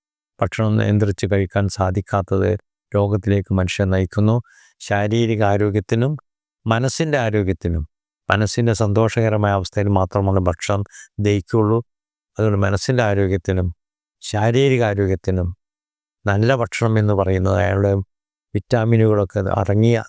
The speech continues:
നാരുള്ള ഭക്ഷണങ്ങൾ എന്നൊക്കെ പറയാറുണ്ട്, പച്ചക്കറികളൊക്കെ പറയാറുണ്ട്. അതിൽ തന്നെ നല്ലതും ചീത്തയുണ്ട്, വിഷാംശം കലർന്ന പച്ചക്കറികൾ തന്നെയുണ്ട്. ചിലതൊക്കെ അങ്ങനെ പച്ചയിൽ തിന്ന്, തിന്നു കഴിഞ്ഞാൽ തന്നെ മരണപ്പെടാൻ പോലും ഇടവരുന്ന വിഷാംശം അടങ്ങിയ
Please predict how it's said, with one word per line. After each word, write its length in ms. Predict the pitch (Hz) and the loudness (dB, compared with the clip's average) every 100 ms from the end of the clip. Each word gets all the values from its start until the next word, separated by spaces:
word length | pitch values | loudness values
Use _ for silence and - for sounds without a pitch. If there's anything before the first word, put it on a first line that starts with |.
| 110 | -2
നാരുള്ള 360 | 98 104 104 101 | 0 2 2 2
ഭക്ഷണങ്ങൾ 400 | 98 - 104 104 | -2 -4 -2 0
എന്നൊക്കെ 240 | 101 92 92 | 0 -2 -2
പറയാറുണ്ട്, 500 | 95 95 92 95 107 123 _ _ _ _ _ _ _ _ | 0 0 0 0 0 -2 _ _ _ _ _ _ _ _
പച്ചക്കറികളൊക്കെ 760 | 107 - 107 117 104 101 95 95 | -6 -4 -4 -2 0 0 -2 -4
പറയാറുണ്ട്. 560 | 98 95 98 98 101 117 151 - _ _ _ _ _ _ - | -2 0 0 0 2 2 0 -8 _ _ _ _ _ _ -4
അതിൽ 200 | 107 113 | -2 0
തന്നെ 240 | 107 113 107 | 0 0 0
നല്ലതും 460 | 101 104 110 113 104 | 0 2 2 2 2
ചീത്തയുണ്ട്, 520 | 107 107 - 113 98 | 0 0 0 0 0
വിഷാംശം 520 | 98 - 107 101 113 | -2 -2 -2 -2 -2
കലർന്ന 340 | 101 101 98 98 | -2 0 0 -2
പച്ചക്കറികൾ 600 | 90 - 98 107 101 101 | -4 -8 -4 0 2 0
തന്നെയുണ്ട്. 480 | 95 92 90 92 113 120 _ _ _ _ _ - | 0 -2 -2 0 -2 -2 _ _ _ _ _ -4
ചിലതൊക്കെ 440 | 107 104 107 104 104 | -2 0 0 0 0
അങ്ങനെ 240 | 101 104 101 | 0 0 0
പച്ചയിൽ 360 | 104 - 117 104 | -2 -2 -2 -2
തിന്ന്, 420 | 110 104 107 113 113 | 0 2 2 2 2
തിന്നു 260 | - 117 131 | 2 4 4
കഴിഞ്ഞാൽ 360 | 113 101 101 | 2 0 -2
തന്നെ 320 | 92 101 95 82 - _ _ _ _ _ _ _ 107 | -2 -4 -2 -6 -10 _ _ _ _ _ _ _ -4
മരണപ്പെടാൻ 680 | 101 104 135 117 131 127 123 | -2 0 0 0 0 0 0
പോലും 200 | 117 117 | 0 2
ഇടവരുന്ന 400 | 107 110 107 104 | 2 2 2 2
വിഷാംശം 480 | 101 95 107 104 110 | 0 0 -2 0 0
അടങ്ങിയ 280 | 98 95 95 | 0 -2 -2